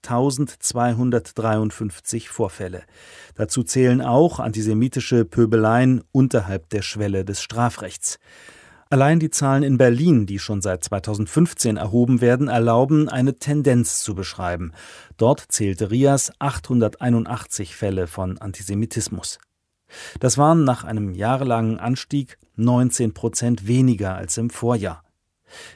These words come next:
Der israelbezogene Antisemitismus machte in Berlin gut ein Drittel der Vorfälle aus.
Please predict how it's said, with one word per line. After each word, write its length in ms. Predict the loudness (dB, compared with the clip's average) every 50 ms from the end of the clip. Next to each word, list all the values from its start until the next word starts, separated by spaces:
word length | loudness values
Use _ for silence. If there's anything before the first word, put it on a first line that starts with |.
| _ -16
Der 200 | -16 -14 -10 -6
israelbezogene 880 | -4 -4 -2 0 0 0 2 2 2 0 2 2 2 4 4 2 2
Antisemitismus 880 | 0 -2 -4 -2 2 2 2 2 2 0 -2 0 0 0 2 2 0 -2
machte 260 | -4 -4 -6 -6 -8 -4
in 160 | -2 0 0
Berlin 340 | 2 2 2 4 4 4 2
gut 240 | 2 0 -2 -2 -2 -2
ein 180 | 0 0 0
Drittel 400 | 0 0 -2 -2 0 0 0 0
der 160 | 2 0 -2
Vorfälle 540 | -2 0 0 0 0 0 -2 -4 -2 -2 -2
aus. 340 | -4 -6 -8 -8 -10 -10 -12